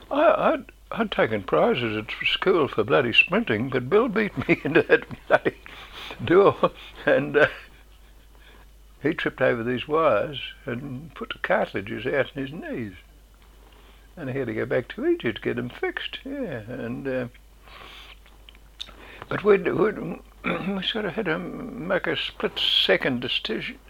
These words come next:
decision. Would we go into a bloody house? <clears throat> And we did go into it, and it was good, and we, <laughs> we continued to do that, to take shelter, uh, any time after that,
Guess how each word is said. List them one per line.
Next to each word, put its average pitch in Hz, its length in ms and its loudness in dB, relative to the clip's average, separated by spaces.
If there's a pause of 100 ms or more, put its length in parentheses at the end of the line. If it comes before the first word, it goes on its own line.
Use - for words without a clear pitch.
(140)
decision. 143 540 -4 (500)
Would - 140 -14
we 175 100 -4
go 196 200 -4
into 165 180 -6
a 151 80 -4
bloody 151 300 -2
house? 196 500 -6 (800)
<clears throat> - 0 -
And 151 680 -2
we 147 80 0
did 139 200 -2
go 107 180 -2
into 117 240 -4
it, 113 60 -4
and 120 160 -4
it 110 120 -6
was - 120 -8 (140)
good, 151 260 2
and 120 160 4
we, 147 100 0 (420)
<laughs> - 440 -8
we 135 80 0
continued 123 560 0
to 117 80 -4
do 123 240 2
that, 123 320 2 (320)
to 120 80 -4
take 120 260 4
shelter, 123 540 4 (760)
uh, 113 400 2
any 131 280 -4
time 117 340 -2
after 123 380 -2
that, 135 260 0